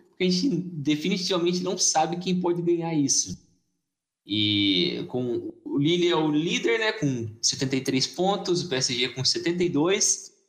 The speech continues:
Mônaco com setenta e um e o Lyon com sessenta e sete em quarto. Mas eu acho que, juntamente com o monopólio da Juventus e da, do Bayern,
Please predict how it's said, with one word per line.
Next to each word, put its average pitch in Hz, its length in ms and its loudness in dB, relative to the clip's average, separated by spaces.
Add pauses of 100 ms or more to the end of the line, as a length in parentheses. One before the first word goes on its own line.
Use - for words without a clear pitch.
(220)
Mônaco 139 320 0
com - 60 0
setenta 165 300 0
e 156 140 2
um 175 340 0
e - 80 -4
o 170 40 0
Lyon 156 280 -2
com 160 260 -2
sessenta 160 360 0
e 160 40 2
sete 120 500 0
em 127 60 -2
quarto. 98 560 -2 (800)
Mas 101 680 2
eu 120 200 0
acho 139 260 2
que, 123 640 0 (320)
juntamente 180 680 2
com 139 440 -2 (540)
o 104 100 -6
monopólio 113 680 2
da 104 100 2
Juventus 107 560 0
e 107 60 -2
da, 98 560 0 (360)
do 117 100 0
Bayern, 107 540 0